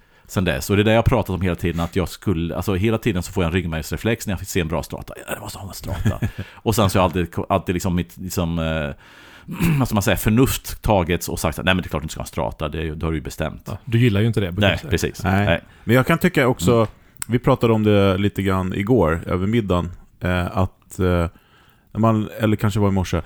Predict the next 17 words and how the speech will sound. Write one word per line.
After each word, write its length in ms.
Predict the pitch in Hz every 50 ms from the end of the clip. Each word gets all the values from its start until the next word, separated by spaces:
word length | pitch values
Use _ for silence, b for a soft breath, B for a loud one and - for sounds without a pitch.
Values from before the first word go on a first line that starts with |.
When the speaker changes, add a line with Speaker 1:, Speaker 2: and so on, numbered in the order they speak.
| B B B B
Speaker 2:
men, 260 | B 107 123 127 127
eh, 240 | 127 123 120 117 110 - - - - _ _ - 117 110 95 -
att 260 | 113 - 120 120 - -
när 100 | 123 120
man 160 | 120 120 117
liksom 220 | 113 107 - 117
har 80 | 113 110
gått 220 | 107 117 - -
över 300 | 135 143 151 147 131 120
till 140 | 107 - 117
Telecaster, 1040 | - - 147 143 139 127 104 92 - - 55 - - - - - 73 73 87 104 - - _ -
Speaker 1:
Mm. 220 | 90 90 90 90 92
Speaker 2:
så, 340 | - - - - - 104 98 - -
alltså, 380 | 98 95 - 98 92 90 87 78
då 160 | 85 92 95
menar 240 | 95 92 90 90 87
jag, 260 | 85 82 80 80